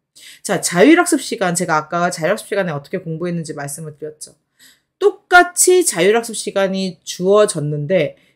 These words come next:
그 시간에 공부하는 학생이랑 선생님이 없다고 노는 학생이랑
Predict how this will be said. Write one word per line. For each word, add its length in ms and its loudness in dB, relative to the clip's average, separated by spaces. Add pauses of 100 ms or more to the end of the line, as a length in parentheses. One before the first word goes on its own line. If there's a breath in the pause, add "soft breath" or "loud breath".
그 140 -4
시간에 540 0
공부하는 540 0
학생이랑 580 -10 (320)
선생님이 440 -2
없다고 300 0
노는 260 0
학생이랑 640 -8